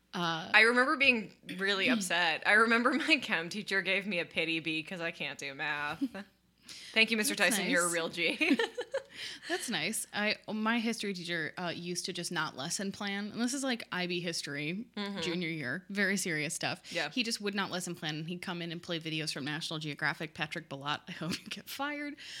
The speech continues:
Speaker 1: Um, no, he was also the athletic director. I feel like he was very busy. Um, but I was like, "I come to school and I go through seven periods a day and we are watching National Geographic."
Speaker 2: Yeah,
Speaker 1: Why?
Speaker 2: I mean, the House thing was, like, a reward.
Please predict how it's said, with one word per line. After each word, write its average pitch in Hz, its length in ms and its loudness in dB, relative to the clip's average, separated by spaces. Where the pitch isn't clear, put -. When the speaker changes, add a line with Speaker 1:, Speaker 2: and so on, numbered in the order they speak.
Speaker 1:
Um, 196 520 0
no, 165 160 0
he 180 160 -4
was 311 120 2
also 370 200 0
the 359 120 4
athletic 190 340 0
director. 214 260 -2
I 202 60 4
feel 196 160 -2
like 190 80 -4
he 202 80 -2
was 185 100 -4
very 160 200 -2
busy. 156 400 -6
Um, 175 580 2
but 208 120 4
I 190 120 6
was 196 120 -2
like, 190 220 -2
"I 196 120 2
come 214 300 0
to 208 120 2
school 170 580 0
and 190 100 -2
I 165 120 2
go 180 100 2
through 185 180 -4
seven 190 240 -2
periods 156 320 -2
a 151 40 -8
day 135 300 -2
and 165 240 0
we 160 100 -4
are 160 120 -2
watching 175 680 -4
National 254 500 2
Geographic." - 560 -10
Speaker 2:
Yeah, 302 380 6
Speaker 1:
Why? - 120 4
Speaker 2:
I 277 80 12
mean, 302 260 4
the 294 80 4
House 330 320 2
thing 320 160 -2
was, 247 140 2
like, 226 100 -4
a 202 80 0
reward. 160 720 -2